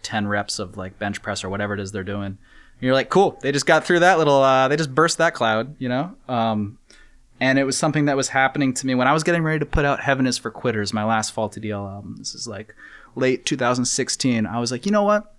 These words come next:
This is gonna come out. I'm not gonna get the press that I would like or whatever, probably. All these things are gonna, are gonna happen that feel like they're outside of my control." I was sort of craving some form of control. And it came out on my own label, so I had a hundred percent creative control. But I meant, like,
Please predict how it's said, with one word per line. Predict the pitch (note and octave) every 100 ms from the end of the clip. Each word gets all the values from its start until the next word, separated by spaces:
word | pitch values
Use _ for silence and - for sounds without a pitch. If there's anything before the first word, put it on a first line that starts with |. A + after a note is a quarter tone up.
| -
This | G#3+ G#3+
is |
gonna | G3 D#3+
come | - D#3+
out. | D#3 D#3+ - _ -
I'm | - D#3+
not | D3+ D#3+
gonna | C#3+
get | C#3 C#3
the | A#2+
press | - C#3 -
that | C3
I | A#2
would | A#2 B2
like | B2 B2+
or | A2+
whatever, | G#2+ A#2+ B2+ B2
probably. | C3 B2 B2 B2+ B2 B2 - - -
All | E3
these | F#3+ F#3
things | F#3 E3+
are | D#3+
gonna, | D3 C3+ B2+ -
are | B2 C3
gonna | B2+
happen | A#2 B2+ B2+
that | A#2 A2+ - -
feel | - A#2+
like | A#2
they're | B2 A2+
outside | B2 - A#2+ A2+
of |
my | A2+
control." | G#2+ A2+ - B2 C3+ F3+ _ _ - _ _ - -
I | C3+
was | B2+ -
sort | D#3+ C#3
of | A#2 - _ _ -
craving | - C#3 D#3 F#3+ F#3
some | F#3+ F#3+
form | F#3+ F#3
of | F#3+
control. | - F#3+ F#3+ G#3 G3 _ _ _ _ _ _ _ _ -
And | C3
it | C3+
came | C4 E4
out |
on | C3+
my | G#2+
own | G#2 G#2+
label, | C#3 F2
so | - D3+
I |
had | E3+ C3+
a |
hundred | - C#3 -
percent | B2 A2+ -
creative | G#2+ D3+ B2+
control. | A#2+ - C#2 - -
But | C3+
I |
meant, | C#3 B2+
like, | B2 G#2 -